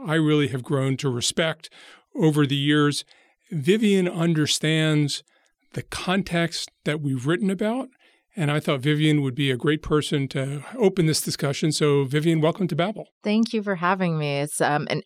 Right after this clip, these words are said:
Speaker 2: excellent opportunity to talk about important things. Congratulations on your report.
Speaker 1: Thank you very much.
Speaker 2: So why don't you give the listeners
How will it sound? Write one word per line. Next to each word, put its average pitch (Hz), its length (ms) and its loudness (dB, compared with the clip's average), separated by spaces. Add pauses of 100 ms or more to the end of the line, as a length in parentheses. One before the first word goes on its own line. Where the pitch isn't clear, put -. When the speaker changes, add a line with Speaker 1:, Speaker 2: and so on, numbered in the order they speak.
Speaker 2:
excellent 160 640 0
opportunity 151 560 -2
to - 100 -8
talk 143 200 -4
about 135 180 2
important 156 340 -2
things. 143 240 0
Congratulations 139 800 -2
on 170 100 2
your 190 120 4
report. 202 400 2 (100)
Speaker 1:
Thank 175 140 -2
you 185 80 0
very 196 100 2
much. - 300 -6 (180)
Speaker 2:
So 330 240 6
why 330 140 4
don't 381 200 2
you 285 360 4
give 247 440 4
the 226 120 4
listeners 220 440 4